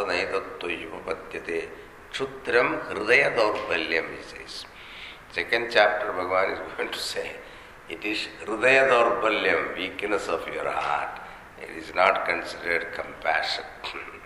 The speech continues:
So here the kripa is attachment Because when he saw his teacher, his Pitamaha, especially Bhishma Pitamaha, he was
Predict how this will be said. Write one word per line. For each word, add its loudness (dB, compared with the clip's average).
So -10
here 6
the -2
kripa 6
is -4
attachment 0
Because 6
when -2
he -2
saw 8
his 2
teacher, 2
his -2
Pitamaha, 6
especially 0
Bhishma 0
Pitamaha, 8
he 0
was 0